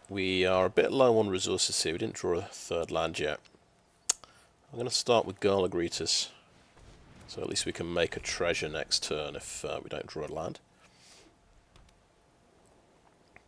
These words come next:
Okay, this looks like a domain deck. It's got four colours. Ah, never mind.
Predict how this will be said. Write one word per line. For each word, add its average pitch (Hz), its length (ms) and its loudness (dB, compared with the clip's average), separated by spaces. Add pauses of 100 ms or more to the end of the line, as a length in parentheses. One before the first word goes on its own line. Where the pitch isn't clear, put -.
(240)
Okay, 101 260 -2
this 110 220 0
looks - 180 -2
like 90 180 0
a 87 60 2
domain 85 400 0
deck. 90 400 2 (300)
It's - 80 -16
got - 200 -12
four 73 260 -4
colours. - 600 0 (920)
Ah, - 260 -2 (1160)
never 80 160 -2
mind. 73 320 -6